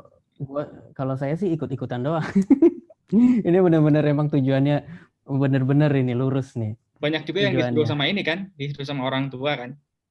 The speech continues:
Speaker 2: ya.
Speaker 1: Ada juga,
Speaker 2: Ada,
Speaker 1: dan
Speaker 2: ada
Speaker 1: ada
Speaker 2: juga.
Speaker 1: juga yang memang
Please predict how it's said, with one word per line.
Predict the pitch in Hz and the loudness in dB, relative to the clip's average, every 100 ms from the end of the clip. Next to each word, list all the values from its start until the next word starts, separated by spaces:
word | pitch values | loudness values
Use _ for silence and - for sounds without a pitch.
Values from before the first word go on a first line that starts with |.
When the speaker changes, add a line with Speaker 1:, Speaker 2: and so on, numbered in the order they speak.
| - | -14
Speaker 2:
ya. | 50 - - _ _ _ _ _ _ _ _ _ | -12 -12 -16 _ _ _ _ _ _ _ _ _
Speaker 1:
Ada | - 151 131 | -2 0 0
juga, | 123 113 135 | -2 0 0
Speaker 2:
Ada, | 135 131 120 - | 2 0 -2 -2
Speaker 1:
dan | 151 151 | 0 2
Speaker 2:
ada | 156 | 2
Speaker 1:
ada | 156 | 2
Speaker 2:
juga. | 151 151 185 | 2 2 0
Speaker 1:
juga | 196 | -4
yang | 175 - _ | -8 -8 _
memang | 143 170 | -4 -4